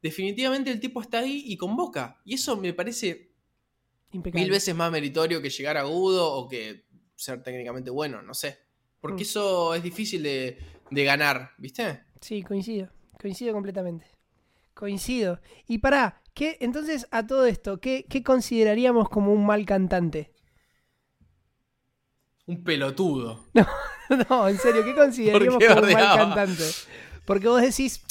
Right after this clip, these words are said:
Speaker 2: por ejemplo, decías esto de Chano, de, bueno, Chano técnicamente no es bueno, pero no
Speaker 1: Sí.
Speaker 2: podría decir nunca que es un mal cantante. Bueno, ¿qué es un mal cantante? ¿Alguien que no es técnicamente bueno y que tampoco le llega a nadie? ¿Sería eso?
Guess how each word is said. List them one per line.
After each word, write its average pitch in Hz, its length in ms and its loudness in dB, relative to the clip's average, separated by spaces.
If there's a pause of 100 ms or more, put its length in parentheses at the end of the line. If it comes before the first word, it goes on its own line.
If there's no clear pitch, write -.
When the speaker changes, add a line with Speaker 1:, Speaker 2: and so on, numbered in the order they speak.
(100)
Speaker 2:
por 214 140 -2
ejemplo, 220 260 0
decías 214 280 -2
esto 233 180 -2
de 214 100 2
Chano, 196 320 -4
de, 175 280 -2 (400)
bueno, 202 260 2
Chano 240 340 0
técnicamente 240 840 0
no 214 180 0
es 214 60 0
bueno, 185 480 0 (560)
pero 196 240 -2
no 208 140 0
Speaker 1:
Sí. - 40 0
Speaker 2:
podría 240 240 4
decir 233 240 0
nunca 233 240 0
que 208 60 -2
es 202 120 -4
un 214 100 2
mal 208 120 2
cantante. 185 460 0
Bueno, 175 320 0
¿qué 220 100 -2
es 208 140 -4
un 202 80 0
mal 190 160 0
cantante? 165 420 -2
¿Alguien 202 300 0
que 190 100 -2
no 190 100 0
es 190 120 -4
técnicamente 202 640 2
bueno 202 260 4
y 220 60 2
que 180 100 -4
tampoco 175 360 -2
le 175 100 -2
llega 185 240 -2
a 170 40 -2
nadie? 208 480 -2 (440)
¿Sería 180 340 -2
eso? 190 340 -2